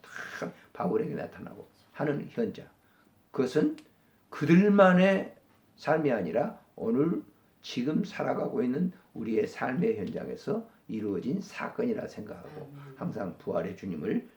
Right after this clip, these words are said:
Speaker 1: 늘 함께 동행하는 그런 삶을 살 수 있기를 원합니다.
Speaker 2: 아멘.
Speaker 1: 참 좋으신 하나님 아버지 은혜를 감사를 드립니다.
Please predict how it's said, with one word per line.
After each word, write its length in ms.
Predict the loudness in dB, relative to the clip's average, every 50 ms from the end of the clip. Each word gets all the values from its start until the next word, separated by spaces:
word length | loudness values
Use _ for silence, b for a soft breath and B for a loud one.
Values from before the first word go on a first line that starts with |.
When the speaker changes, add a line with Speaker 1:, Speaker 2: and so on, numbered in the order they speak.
| B B -6
Speaker 1:
늘 320 | -2 2 2 2 2 2
함께 420 | -2 -4 -6 -2 0 0 -2 -2 -4
동행하는 640 | -10 -8 -4 -2 0 0 2 0 0 -2 -4 -8 -12 B B B B B
그런 220 | -8 -8 -8 -6
삶을 580 | -8 -10 -10 -8 -8 -6 -4 -2 0 0 0 -2 B B B B
살 260 | -16 -10 -6 -6 -6
수 140 | -6 -6 -10
있기를 400 | -10 -10 -10 -12 -10 -8 -8 -8 -8
원합니다. 500 | -8 -8 -8 -10 -12 -14 -16 -18 -18 -20 -20 _ -20 -18
Speaker 2:
아멘. 640 | -16 -16 -14 -14 -16 -16 -16 -16 -14 -14 -14 -14 -14 -16 -20 -20 _ _ B B B B B B B B B
Speaker 1:
참 220 | -2 0 2 2 4
좋으신 400 | 4 2 2 0 -2 -4 -4 -4
하나님 360 | -4 -4 -6 -4 -4 -4 -4
아버지 360 | -4 -4 -4 -4 -6 -6 -8
은혜를 480 | -6 -4 -4 -4 -4 -4 -4 -4 -6 b b b b b
감사를 480 | -16 -14 -12 -12 -10 -8 -8 -6 -6 -8
드립니다. 520 | -8 -10 -10 -12 -12 -14 -14 -16 -18 -20